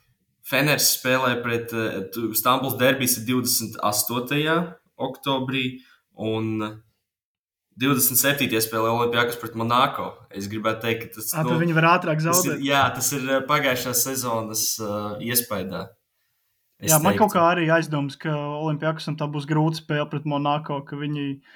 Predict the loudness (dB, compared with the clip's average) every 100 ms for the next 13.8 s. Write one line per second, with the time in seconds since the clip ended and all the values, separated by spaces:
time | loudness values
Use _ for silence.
0 | _ 0 2 0 0 0 0 -2 -2 -4
1 | 2 2 2 -4 0 4 6 4 2 0
2 | -2 -2 -2 -2 -4 -2 2 4 6 6
3 | 6 4 4 0 0 -2 -2 -4 -4 -4
4 | -4 -4 -6 -8 -10 -12 -10 -8 -6 -8
5 | -10 _ _ _ _ _ _ _ -8 0
6 | 6 6 6 2 0 -4 -6 -4 -2 2
7 | 4 4 2 -2 0 0 -2 0 4 4
8 | 2 0 -2 -2 -2 0 0 0 _ _
9 | _ _ _ _ _ -16 -6 2 4 4
10 | 2 0 0 -2 -2 -2 -2 -4 -10 -20
11 | _ _ _ _ -2 2 2 4 4 4
12 | 4 2 4 4 4 4 0 -4 -6 -4
13 | -2 4 4 4 0 -2 0 0